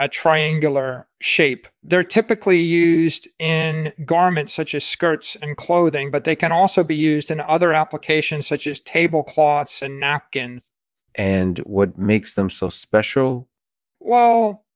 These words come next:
Speaker 1: puntees are unique because they have a very distinctive look. Uh, they're made using a special technique called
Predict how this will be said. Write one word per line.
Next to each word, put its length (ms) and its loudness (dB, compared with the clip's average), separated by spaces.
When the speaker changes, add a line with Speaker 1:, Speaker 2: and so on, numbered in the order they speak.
Speaker 1:
puntees 480 2
are 100 4
unique 760 0
because 760 0
they 160 0
have 220 0
a 80 -2
very 380 2
distinctive 880 -4
look. 580 -4
Uh, 580 0
they're 220 4
made 380 2
using 400 0
a 80 -4
special 480 -2
technique 560 -4
called 480 0